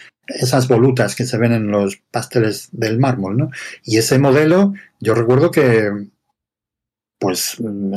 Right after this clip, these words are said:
es, yo qué sé, de los años noventa, o sea, es de hace bastante tiempo. O sea, que ya, ya desde el principio se, se lucubraba con ese tipo de,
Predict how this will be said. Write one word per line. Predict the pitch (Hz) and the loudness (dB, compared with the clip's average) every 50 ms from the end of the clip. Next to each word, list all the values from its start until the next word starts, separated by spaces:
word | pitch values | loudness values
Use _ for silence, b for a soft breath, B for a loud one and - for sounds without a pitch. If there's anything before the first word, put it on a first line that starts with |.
| 104 | -6
es, | 101 - - B B B B B B B | -6 -8 -10 B B B B B B B
yo | - 98 104 113 | -2 0 2 2
qué | 123 | 2
sé, | 127 - 131 139 165 156 | 2 2 2 2 2 2
de | 117 98 | 2 0
los | 90 92 - | -2 -2 0
años | - 120 139 123 123 | 2 2 2 4 2
noventa, | 107 95 110 160 208 202 196 - - | 2 2 4 4 4 2 2 -2 -6
o | - - | -10 -8
sea, | - - 104 98 87 87 87 | -6 -4 -4 -4 -4 -6 -8
es | 90 - - | -10 -4 0
de | 120 127 | 2 2
hace | 147 131 131 170 143 | 2 2 2 2 2
bastante | 123 120 - - 107 98 95 87 | 2 0 -2 -4 -4 -4 -4 -2
tiempo. | - 143 143 127 127 98 82 - - | 0 0 0 0 0 -2 -6 -8 -12
O | - - - - _ _ _ - | -18 -20 -20 -20 _ _ _ -4
sea, | - 123 123 | -2 0 0
que | 123 110 101 | 2 2 2
ya, | 110 135 147 151 151 156 - | 4 4 4 2 0 0 0
ya | 131 123 139 139 147 | 0 2 2 4 4
desde | 165 151 127 175 | 2 2 2 2
el | 156 - | 0 0
principio | - 147 139 127 - 165 - - 170 165 | 0 -2 0 0 0 0 0 0 0 -2
se, | - - 123 117 120 123 - | 0 0 0 0 0 -2 -4
se | - - 117 113 113 | -8 -4 -2 0 0
lucubraba | 113 117 110 - 120 107 117 131 135 131 143 131 | 2 0 0 0 -2 0 2 2 2 2 0 -2
con | - 113 | -2 -2
ese | 117 123 - - | -4 -4 -4 -4
tipo | 123 131 123 131 131 120 | -4 -2 0 2 2 4
de, | 120 113 104 98 95 90 87 | 4 2 2 0 -2 -4 -8